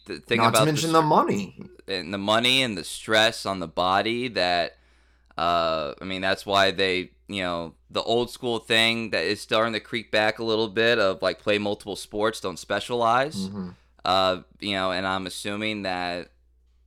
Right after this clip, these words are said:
Speaker 1: Casey Mize probably specialized. I don't know. I don't know. I
Speaker 2: Yeah.
Speaker 1: don't know his background, but he probably specialized.
Speaker 2: I personally kind of regret specializing. I specialized in baseball from, from high school on.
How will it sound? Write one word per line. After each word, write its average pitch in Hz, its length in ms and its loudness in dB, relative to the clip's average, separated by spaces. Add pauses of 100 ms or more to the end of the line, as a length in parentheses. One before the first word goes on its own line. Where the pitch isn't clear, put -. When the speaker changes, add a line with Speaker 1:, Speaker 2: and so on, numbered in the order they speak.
(1120)
Speaker 1:
Casey 107 320 -2
Mize 107 420 0
probably 110 380 2
specialized. 117 680 0
I 117 120 4
don't 127 160 4
know. 110 220 4
I 82 120 0
don't 104 140 -2
know. 98 80 -2
I 92 80 -2
Speaker 2:
Yeah. - 20 -2
Speaker 1:
don't 95 180 -2
know 92 140 -2
his 87 100 -6
background, 90 500 -4
but 82 60 -4
he 98 80 -4
probably 110 300 0
specialized. 87 640 -4
Speaker 2:
I 113 80 0
personally 143 520 0
kind 135 220 0
of 131 80 2
regret 107 580 0
specializing. 101 760 -2
I - 80 -10
specialized 107 580 -4
in 107 100 -4
baseball 107 400 -2
from, 87 460 -8
from 92 220 -8
high 92 160 -6
school 85 320 -10
on. 73 260 -12